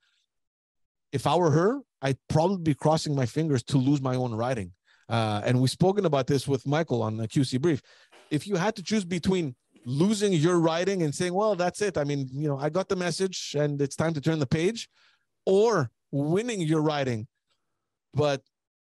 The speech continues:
having to face this embarrassing result and having to resign afterwards, I would probably pick the defeat. Look, I lost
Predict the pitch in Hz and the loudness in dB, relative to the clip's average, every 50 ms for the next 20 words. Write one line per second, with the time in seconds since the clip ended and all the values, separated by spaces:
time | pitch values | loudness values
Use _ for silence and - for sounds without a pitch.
0 | _ - - - 147 156 165 180 170 - 151 110 - 165 170 170 - - 165 - | _ -14 -6 -2 0 0 2 2 2 0 0 0 0 0 0 0 0 0 -2 0
1 | - 143 127 123 - 143 160 180 170 - - 160 143 127 110 107 - _ _ _ | 0 0 0 2 2 2 2 2 0 0 -2 -2 -2 -2 -4 -6 -8 _ _ _
2 | _ _ _ - 127 135 127 - - 135 135 151 202 - - - - _ _ _ | _ _ _ -2 0 0 0 0 0 0 0 0 0 -2 -4 -14 -20 _ _ _
3 | _ _ _ - 147 135 127 147 151 165 170 143 - 151 139 123 120 110 - 135 | _ _ _ -2 0 0 0 0 -2 -2 -4 -2 0 0 0 0 0 -2 0 -2
4 | 143 156 156 143 143 156 175 - - 214 220 240 262 247 226 - - _ _ _ | 0 0 0 0 -2 -2 -4 -4 -4 -2 0 0 0 -2 -4 -8 -14 _ _ _
5 | _ _ _ _ - 160 208 302 - _ - 214 262 302 320 262 - 277 269 - | _ _ _ _ -8 -6 -6 -6 -6 _ -4 -2 0 0 0 0 0 -2 -4 0
6 | 214 208 196 175 180 - - 220 269 196 - 143 147 170 196 175 151 151 175 170 | 0 0 2 2 0 0 0 0 0 0 2 2 4 4 4 4 4 2 4 4
7 | 170 185 190 - | 4 4 2 0